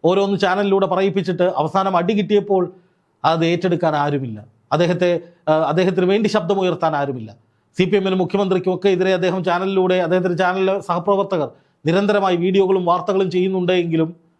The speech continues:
ഇത് ഏറ്റെടുക്കാനൊരു പ്രതിപക്ഷം, ആ, ബി ജെ പി ശക്തമായി കളത്തിൽ ഇറങ്ങുന്നില്ല എന്നുള്ളതാണ് യാഥാർത്ഥ്യം.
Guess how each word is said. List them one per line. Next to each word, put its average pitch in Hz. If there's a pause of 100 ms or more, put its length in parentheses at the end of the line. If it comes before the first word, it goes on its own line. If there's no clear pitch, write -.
(600)
ഇത് 151
ഏറ്റെടുക്കാനൊരു 214
പ്രതിപക്ഷം, 180 (360)
ആ, 139
ബി 143
ജെ 180
പി 170 (180)
ശക്തമായി 165
കളത്തിൽ 156
ഇറങ്ങുന്നില്ല 190
എന്നുള്ളതാണ് 143
യാഥാർത്ഥ്യം. 165